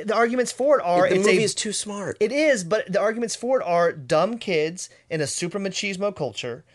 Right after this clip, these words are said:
Speaker 1: Um, he set up a militaristic war boy. They're not educated.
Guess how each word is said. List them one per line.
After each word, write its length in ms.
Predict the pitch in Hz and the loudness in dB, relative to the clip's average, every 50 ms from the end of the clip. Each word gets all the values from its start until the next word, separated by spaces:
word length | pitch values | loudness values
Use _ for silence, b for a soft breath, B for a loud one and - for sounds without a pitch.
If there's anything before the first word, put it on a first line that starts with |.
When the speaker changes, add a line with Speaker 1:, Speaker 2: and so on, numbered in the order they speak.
| b b b b b b _ | b b b b b b _
Speaker 1:
Um, 400 | - 165 165 147 139 131 120 - - | 2 2 4 4 4 2 0 -4 -10
he 160 | - 156 170 | -10 -8 -6
set 260 | 160 - - 196 175 185 | -6 -2 2 4 4 6
up 200 | 180 185 185 - | 4 4 2 0
a 300 | - 170 156 151 151 147 | -2 -2 0 0 0 -2
militaristic 920 | 143 143 151 165 180 175 - - 160 151 147 - - 156 151 - - - b b b b b b _ | -2 0 0 0 0 0 0 0 0 0 0 0 -2 -4 -4 -4 -8 -16 b b b b b b _
war 380 | - 127 131 143 170 185 190 | -12 -6 -4 0 0 0 0
boy. 680 | 175 156 151 156 156 156 151 151 147 143 143 151 147 143 - _ _ _ _ _ _ _ | 0 0 2 2 4 6 6 4 4 4 2 0 -2 -4 -8 _ _ _ _ _ _ _
They're 140 | 160 165 156 | -4 -2 -2
not 260 | 151 147 143 143 170 180 | 0 2 2 2 4 2
educated. 640 | 165 156 151 156 - - 143 127 117 120 123 127 | 2 0 -2 -8 -8 -6 -6 -6 -4 -6 -8 -8